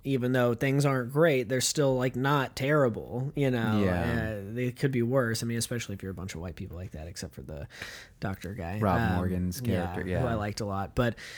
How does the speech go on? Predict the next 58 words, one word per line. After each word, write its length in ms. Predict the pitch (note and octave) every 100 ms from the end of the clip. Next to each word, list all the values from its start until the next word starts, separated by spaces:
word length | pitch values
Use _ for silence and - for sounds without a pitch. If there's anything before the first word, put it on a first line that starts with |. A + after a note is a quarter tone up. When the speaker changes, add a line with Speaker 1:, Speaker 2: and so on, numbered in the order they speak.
| - -
Speaker 1:
um, 560 | C#3 C#3 C3 A#2+ A2+ G2 - - - - -
you 120 | F3+
know, 120 | A3
it's 100 | G#3
interesting 460 | A#3 A3 G#3 D#3+ C#3
because, 760 | C3 D#3+ C#3 C3 B2 A#2+ - - - - - _ -
you 120 | C#3+
know, 120 | C#3
Joe, 160 | C#3 D#3
I'm 100 | D3
hearing, 400 | C#3+ D3+ D#3 C#3
like, 300 | C3 B2+ - - - - -
I'm 120 | C#3
hearing 200 | D3+ F#3 D#3
what 120 | B2+
you're 80 | A#2
saying, 460 | - C#3 B2 A#2+
and 120 | A#2
I 60 | A#2
don't 320 | A2+ B2 A#2
disagree 400 | A#2+ - A2+ B2+
with 160 | C#3+ G#2+
you, 100 | G2+
but 220 | G#2+ G2+ - - - - _ - - - -
I 120 | C3+
think, 320 | B2+ C#3 C3 - - _ _
you 140 | - B2+
know, 180 | A2 A2
kinda 200 | C3 B2+
like 140 | A#2+
what 120 | B2
we 80 | A#2+
talked 240 | A#2 A#2+ A#2
about 180 | A2
last 300 | G#2 B2 C3+
week, 160 | - A2
like, 140 | A2
that's 200 | B2 C#3
a 40 | D3
thing 280 | - D#3 F3+
that's 160 | D3
gonna 180 | D#3 C3
bother 360 | A2+ A2 C3+ D3+
you 200 | D#3 E3+
and 100 | B2+
take 220 | B2 B2
you 100 | C3+
out 120 | B2 B2+
of 60 |
the 80 | A#2
movie, 280 | A2+ A#2+ C#3+
the 120 | A#2+
pointedness 640 | - B2+ B2+ C#3+ D#3+ D#3+ F3+
of 100 | F#3+
it, 140 | G3+ -
or 160 | C3
it's 120 | B2+ -
not. 300 | F#2 A#1+